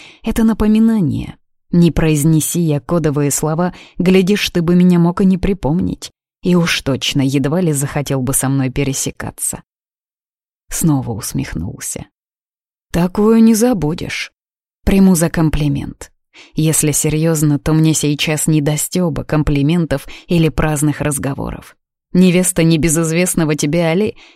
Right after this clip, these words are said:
хочет меня убить». «Так почему ты обратилась ко мне?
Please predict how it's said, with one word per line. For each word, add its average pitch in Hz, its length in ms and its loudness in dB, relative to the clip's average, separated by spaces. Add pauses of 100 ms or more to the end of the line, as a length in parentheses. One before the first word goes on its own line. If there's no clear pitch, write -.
(140)
хочет 208 460 -4
меня 165 340 2
убить». 170 600 -6 (920)
«Так - 260 -4
почему 160 440 0
ты 151 100 -2
обратилась 139 640 -2
ко 147 120 -2
мне? 160 300 -2